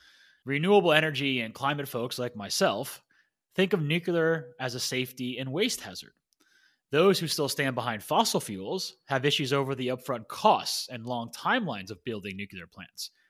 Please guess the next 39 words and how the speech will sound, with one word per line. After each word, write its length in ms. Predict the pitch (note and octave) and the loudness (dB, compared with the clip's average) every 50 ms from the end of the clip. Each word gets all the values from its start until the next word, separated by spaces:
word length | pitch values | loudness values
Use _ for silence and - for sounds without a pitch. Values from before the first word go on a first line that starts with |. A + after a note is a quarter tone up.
| _ _ | _ _
This 160 | F3 F#3 F3+ | 2 2 2
despite 420 | - D#3 - - - D#3 D#3 D#3 D#3 | 2 -2 -4 2 4 6 6 6 4
the 80 | D3 | 0
fact 320 | - - C#3 C3 C3 C3 - | -4 0 0 0 2 0 -2
that 120 | B2 G#2+ | -6 -6
once 240 | G#2 B2 C#3+ C3+ - | -4 -4 -4 -2 -4
up 140 | C3 - A2 | -6 -6 -8
and 160 | G2 F#2+ G2+ | -10 -6 0
running, 420 | C3 G3 A3 C3 F#2+ F2+ G2+ C3+ - _ _ - _ _ _ | 2 4 4 4 0 -2 -6 -12 -16 _ _ -20 _ _ _
nuclear 280 | - D3+ D3+ C#3+ E3 D3+ | -4 -4 -2 0 -2 -2
produces 420 | - C#3+ C#3 C3+ - A#2 G#2 - | 0 0 -2 -2 -2 -4 -8 -8
cheaper 520 | - - - - - G#3+ A#3+ A#3+ B3 G#3 D3 | -6 -2 -2 0 2 0 0 2 2 2 2
energy 480 | G#2+ F#2+ F#2 F2+ - F2+ F#2 C3+ - _ _ _ - | 0 -2 -6 -8 -10 -12 -14 -14 -16 _ _ _ -6
than 160 | B2+ C3 C3 | -6 -6 -6
coal 420 | - - A#2 G#2 F2 F2 F#2 - - | -8 -8 -8 -8 -8 -10 -12 -14 -12
or 100 | C3 C3 | -12 -8
gas. 500 | B2 - G3 - - - - - - - _ _ _ _ _ - - - - - - - _ _ | -4 -2 -2 -2 -2 -4 -8 -12 -12 -12 _ _ _ _ _ -20 -20 -20 -20 -20 -20 -20 _ _
So 480 | - - - F#3+ F#3+ F#3 F3 E3+ D3+ - - _ _ _ _ _ _ _ _ _ - | -4 4 8 10 10 10 10 8 2 -4 -12 _ _ _ _ _ _ _ _ _ -10
what 380 | C3+ B2+ D3 F#3+ A3+ F3 D3+ | -2 2 4 4 4 2 0
do 80 | F3+ G#3+ | -2 0
we 140 | G#3+ E3+ B2 | 0 0 0
make 260 | A2 A2+ A#2 A#2 - | -2 -2 -4 -4 -4
of 100 | B2 B2+ | -2 -2
nuclear, 480 | F#3+ A3 - - G2 F2+ G#2 C#3 D3+ - _ | 0 0 0 -4 -6 -6 -8 -10 -12 -12 _
and 120 | - C3+ B2+ | -6 -6 -2
how 220 | - C3+ C3 C#3 | 0 2 4 4
should 160 | C#3+ - - | 4 2 2
we 80 | D3 C#3 | 0 0
think 240 | - - G#3+ - - | 0 0 0 0 0
about 300 | D#3 A2+ G2+ F#2 F#2 - | -2 -2 -2 -2 -2 -2
it 80 | D3+ - | -2 -2
as 160 | A2+ A#2 A2+ | -4 -4 -4
we 80 | C3 A#2+ | -4 -4
march 320 | A2 G#2+ G#2+ A#2 A2+ - | -4 -4 -6 -6 -8 -10
towards 320 | - - A2+ G#2 G2+ G2+ | -12 -10 -10 -10 -8 -10
a 60 | B2 A#2 | -10 -12
clean 320 | - - A2+ G#2 G#2 G#2+ | -12 -12 -12 -10 -10 -12
energy 340 | F#2+ F2+ F2+ F2+ F2+ G#2+ A2+ | -12 -14 -14 -12 -12 -12 -4
future? 400 | - A#3 A#3+ - - - - | 0 0 0 2 0 -4 -8